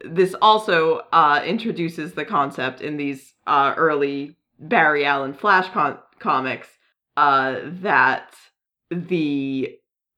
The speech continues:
previous Flash, along with all of the other, like, Golden Age superheroes, exist in a separate Earth. They exist on an Earth called Earth Two, uh, and all of the current superheroes,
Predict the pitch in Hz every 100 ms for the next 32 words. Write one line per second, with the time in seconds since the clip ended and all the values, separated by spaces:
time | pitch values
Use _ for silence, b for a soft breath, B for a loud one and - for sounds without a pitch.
0 | - 294 311 269 196 - 147 135 160 -
1 | _ _ _ - 170 165 160 175 151 -
2 | 180 175 160 160 160 156 151 151 143 139
3 | 143 156 160 170 175 165 151 147 139 -
4 | 262 - 185 170 147 143 139 139 - _
5 | _ _ _ - 165 160 170 240 202 196
6 | - - - - _ _ _ _ 190 185
7 | 170 165 151 _ _ 165 170 160 160 -
8 | 180 175 156 139 117 - - _ _ _
9 | - 165 160 - 202 - 170 156 151 -
10 | 160 156 - _ _ - - 147 147 -
11 | - - 208 220 - - 262 143 131 -
12 | _ b b b _ 185 147 139 131 160
13 | 156 156 143 160 - 226 214 202 - 180
14 | 165 170 151 151 143 143 143